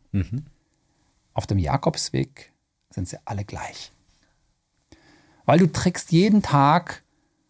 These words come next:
Speaker 2: das gleiche T-Shirt, das wäschst du nämlich abends, am nächsten Tag ziehst du es wieder an. Du hast dann noch eine Garnitur zum Wechseln,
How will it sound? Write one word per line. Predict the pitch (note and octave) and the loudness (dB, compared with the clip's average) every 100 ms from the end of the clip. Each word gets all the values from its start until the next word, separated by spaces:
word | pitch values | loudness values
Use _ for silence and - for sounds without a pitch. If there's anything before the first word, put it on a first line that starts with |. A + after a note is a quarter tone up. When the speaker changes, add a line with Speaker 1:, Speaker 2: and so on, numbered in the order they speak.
| _ | _
Speaker 2:
das | - - | -12 2
gleiche | C#3 D#3+ F3 | 4 6 4
T-Shirt, | - D3+ - E3+ G3+ G#3 - _ _ _ _ | 4 4 6 6 4 2 -14 _ _ _ _
das | D3 A#2+ | -6 2
wäschst | C3+ - B2 | 2 4 4
du | |
nämlich | A2 G#2 - | 4 4 4
abends, | F#2+ D#3 A#3+ - | 4 6 6 4
am | C3 | 4
nächsten | B2 B2+ - C#3+ | 4 4 2 2
Tag | C3 - | 2 0
ziehst | - C#3+ | 0 4
du | |
es | C#3+ | 6
wieder | C#3+ C#4 F#3 | 6 6 4
an. | F#2+ - _ - _ _ _ | -2 -14 _ -20 _ _ _
Du | - | 2
hast | C3+ D3 | 4 4
dann | |
noch | B2+ | 2
eine | - C3+ D3+ | 2 2 4
Garnitur | C#3+ C3+ B2+ D#3 E3 | 6 4 4 4 4
zum | - A#2+ G#2 | 4 4 4
Wechseln, | C3+ - F3+ G#3+ B3+ | 2 2 4 6 4